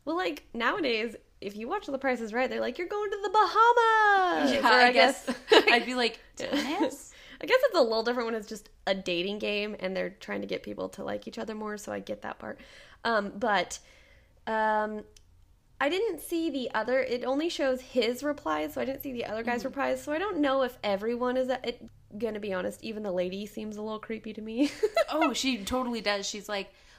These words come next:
Speaker 2: "Well, what do you think about me?" And you're like,
Speaker 1: <laughs> Yeah.
Speaker 2: "Well, what?"
Speaker 1: Yeah, what? "You're gonna feed me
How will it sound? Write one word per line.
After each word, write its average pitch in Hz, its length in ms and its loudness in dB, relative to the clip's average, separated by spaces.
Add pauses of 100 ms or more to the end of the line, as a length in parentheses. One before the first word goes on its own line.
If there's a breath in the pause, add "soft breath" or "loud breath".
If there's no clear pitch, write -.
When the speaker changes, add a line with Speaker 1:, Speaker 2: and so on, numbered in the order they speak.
(100)
Speaker 2:
"Well, 208 180 -2
what 185 340 -4
do 208 60 -4
you 196 120 -6
think 190 300 0
about 185 300 -2
me?" 185 560 -6
And 196 120 -4
you're 202 160 6
like, 185 160 -2
Speaker 1:
<laughs> - 0 -
Yeah. - 320 4 (120)
Speaker 2:
"Well, 170 80 -10 (100)
what?" 220 420 -4
Speaker 1:
Yeah, 202 140 4
what? 208 340 4
"You're 311 320 8
gonna 285 220 6
feed 240 220 0
me 277 200 4